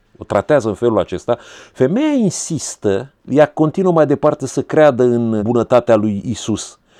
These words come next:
Dar femeia aceasta îl numește pe Isus cu două apelative pe care nimeni până atunci nu le dăduse în forma aceasta. Ea îl consideră pe Isus ca fiind Mesia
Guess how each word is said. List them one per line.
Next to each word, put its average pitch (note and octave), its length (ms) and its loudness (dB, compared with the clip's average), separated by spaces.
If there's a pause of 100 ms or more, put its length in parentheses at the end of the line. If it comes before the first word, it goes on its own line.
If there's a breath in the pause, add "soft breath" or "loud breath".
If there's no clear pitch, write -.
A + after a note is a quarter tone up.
(260 soft breath)
Dar B2+ 140 2
femeia G#3 300 2
aceasta G3+ 340 0
îl E3 60 4
numește F3 300 0
pe E3+ 140 2
Isus D3+ 300 0
cu - 140 -6
două D#3+ 240 4
apelative B2 920 2 (260)
pe - 60 -10
care D#3+ 220 4
nimeni E3 500 4
până A2 180 0
atunci A#2 240 -2
nu C3+ 140 0
le B2+ 120 4
dăduse A#2+ 640 0
în G2+ 80 -8
forma A2 300 4
aceasta. G2 480 -2
Ea B2+ 160 4
îl D3+ 80 4
consideră C#3+ 320 2
pe - 120 0
Isus C3 220 -2
ca B2 140 2
fiind A#2+ 220 -2
Mesia A2+ 520 2